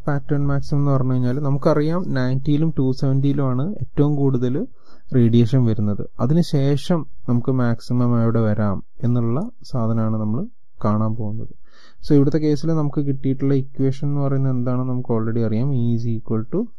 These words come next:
E zero sin n psi by two divided by sin psi by two ആണെന്നുള്ളത്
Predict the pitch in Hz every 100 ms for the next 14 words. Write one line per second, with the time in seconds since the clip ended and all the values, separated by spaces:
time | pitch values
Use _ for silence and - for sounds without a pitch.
0 | - - - - 131 120 110 117 117 117
1 | 151 208 - - - - - - - -
2 | - 123 123 123 127 180 226 - - -
3 | - - - - - 127 110 110 104 104
4 | 104 120 107 107 110 113 113 120 120 139
5 | 226 - - - - - - - - -
6 | 120 127 202 - - - - - 117 113
7 | 113 110 107 120 113 107 113 120 160